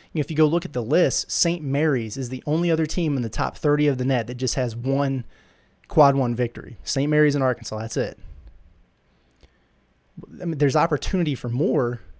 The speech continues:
four to be exact at, at the moment right now, but those are all road games where you haven't won yet. At Kentucky, at Texas A and M, at Tennessee, and at Alabama. So my, you know, my point is,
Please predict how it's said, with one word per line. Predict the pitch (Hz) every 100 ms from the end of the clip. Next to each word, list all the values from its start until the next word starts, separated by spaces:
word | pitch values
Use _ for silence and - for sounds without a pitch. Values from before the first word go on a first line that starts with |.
| _ _ _ _ _ _ _ _
four | - 180 208 123 120 -
to | 131
be | 135
exact | 127 123 123 131
at, | -
at | 143 135
the |
moment | 139 147 135
right | 127 131
now, | 151 151
but | 131
those | 143 143
are | 131
all | 135 151 151 143 - - -
road | 120 131 202 175
games | 104 117 123
where | 135
you |
haven't | 147 160 160
won | 208 151 104 - _ - _ _ _
yet. | 131 107 - _ _ _ _ _ 135
At | 127
Kentucky, | 139 - 151 156 147 131
at | 135 131
Texas | 143 - 139
A |
and | 135 135
M, | 143 139 139
at | 131 -
Tennessee, | 156 131 - 151 139 135 - _ _ _ _ _ _
and | 139 139
at | 135
Alabama. | 139 123 110 131 135 92 113
So | -
my, | 156 143
you | 180 151
know, |
my | 143 127
point | - 214 165
is, | 135 131 -